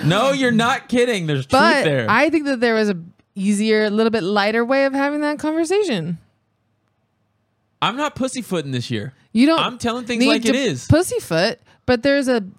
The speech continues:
Speaker 2: lighter way of having that situa-, that conversation. And just being light and gentle isn't pussyfooting. It's just not being a, a jerk.
Speaker 1: That is how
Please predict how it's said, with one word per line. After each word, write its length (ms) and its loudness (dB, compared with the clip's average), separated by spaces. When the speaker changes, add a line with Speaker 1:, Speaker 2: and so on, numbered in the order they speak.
Speaker 2:
lighter 560 0
way 260 0
of 80 -2
having 300 0
that 200 -2
situa-, 400 -4
that 200 0
conversation. 800 -4
And 160 2
just 160 0
being 240 -2
light 360 -2
and 140 -4
gentle 320 0
isn't 300 -4
pussyfooting. 960 -4
It's 180 0
just 220 -4
not 260 0
being 460 0
a, 120 2
a 240 0
jerk. 680 -4
Speaker 1:
That 340 -2
is 100 -10
how 480 -4